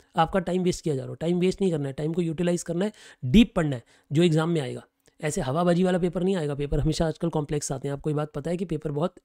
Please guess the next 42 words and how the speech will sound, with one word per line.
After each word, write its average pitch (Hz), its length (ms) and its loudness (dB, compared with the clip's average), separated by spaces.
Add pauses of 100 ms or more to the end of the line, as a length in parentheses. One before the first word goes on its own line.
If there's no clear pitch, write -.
इंट्रिकेट 175 480 2
आते 123 160 -8
हैं, 123 80 -10 (300)
इसलिए 190 260 6
ध्यान 147 300 2
से 156 120 -4
सुनिए, 117 280 -10 (960)
ठीक 143 160 4
है 185 60 12
जी? 180 120 4 (100)
सुनिए, 123 280 6 (1200)
मैं 143 120 8
आपको 143 200 8
ये 143 80 10
बता 135 200 6
रहा 139 140 4
था 165 60 8
कि 170 120 8
बैलेंस 135 300 8
शीट 160 200 6 (360)
के 202 60 0
बारे 143 220 0
में 160 100 0
कभी-कभी 147 360 -2
क्वेश्चन 151 280 -4
हमें 170 100 0
जानकारी 135 420 2
दे 117 120 2
देता 120 220 0
है। 120 60 -2 (340)
तो - 60 -14
कभी-कभी 190 360 10
वो 202 80 12
पता 185 180 6
है 202 40 8
क्या 160 140 6
कहता 131 240 2
है, 131 60 4
जैसे 135 240 6
ना 190 100 10
वो 175 140 12
हमें 156 280 8